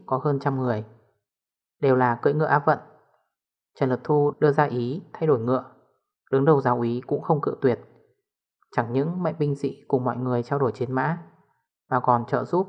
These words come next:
Ba Đột Lỗ một lần nữa sửa lại xe.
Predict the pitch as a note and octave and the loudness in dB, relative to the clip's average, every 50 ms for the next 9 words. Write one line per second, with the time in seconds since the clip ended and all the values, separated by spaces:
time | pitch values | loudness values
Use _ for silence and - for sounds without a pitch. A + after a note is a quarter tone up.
0 | - - - D3 C#3 C#3 B2+ B2 B2 B2+ C#3+ E3+ F3+ E3+ F3 D3 C3 B2 B2 A#2+ | -4 -6 -2 -2 0 0 0 2 2 2 2 2 0 -2 -2 -2 -2 -2 -2 -2
1 | B2 C3 C#3+ D#3+ F3 F3+ - _ _ _ - - E3 C#3+ A#2 B2 B2+ C3 - - | -4 -4 -4 -4 -6 -8 -12 _ _ _ -4 0 0 2 2 0 -4 -4 -4 -2
2 | D3+ D3 C#3+ C#3+ C#3 | -2 0 -2 -4 -6